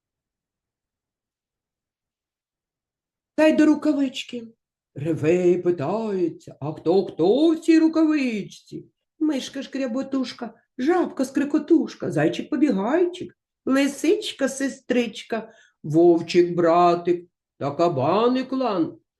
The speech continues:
«А ти хто?» «Гу-гу-гу, як вас багато, а я ведмідь на брід.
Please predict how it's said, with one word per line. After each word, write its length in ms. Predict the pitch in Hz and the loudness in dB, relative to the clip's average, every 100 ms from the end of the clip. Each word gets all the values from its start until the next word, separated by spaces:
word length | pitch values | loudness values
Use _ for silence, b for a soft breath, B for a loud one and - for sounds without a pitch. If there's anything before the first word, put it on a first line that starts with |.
| _ | _
«А 140 | - 175 | -12 -12
ти 320 | - 320 262 | -2 0 0
хто?» 400 | - - 135 - b b b - | -2 -16 -16 -16 b b b -8
«Гу-гу-гу, 840 | 175 190 180 180 170 202 196 180 | -2 0 2 0 -2 -2 0 4
як 260 | 170 175 156 | 4 2 -2
вас 240 | 175 175 | -4 -4
багато, 920 | 139 165 175 139 180 185 147 - 117 131 | -4 -4 -4 -4 -2 -2 -6 -8 -10 -4
а 80 | |
я 200 | 127 165 | 0 2
ведмідь 720 | 160 165 127 135 151 190 - 143 | 4 2 0 -2 0 -2 -6 -4
на 160 | 156 | -4
брід. 560 | 165 131 127 180 147 | -2 -4 -4 -6 -6